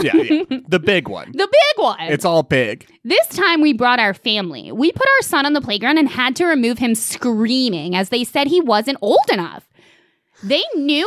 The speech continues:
Speaker 2: his age every other time, so our family outing is ruined. <laughs> We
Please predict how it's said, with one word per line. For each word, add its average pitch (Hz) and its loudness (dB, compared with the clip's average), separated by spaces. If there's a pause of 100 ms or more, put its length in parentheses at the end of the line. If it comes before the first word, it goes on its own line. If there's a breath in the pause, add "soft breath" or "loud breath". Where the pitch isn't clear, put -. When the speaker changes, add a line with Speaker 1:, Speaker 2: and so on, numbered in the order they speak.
Speaker 2:
his 480 0
age 214 -2
every 240 -2
other 233 0 (340)
time, 185 -2
so 330 -2
our 370 0
family 381 -2 (160)
outing 254 0
is 240 -6 (200)
ruined. 220 -2 (480 loud breath)
<laughs> - -20
We 277 2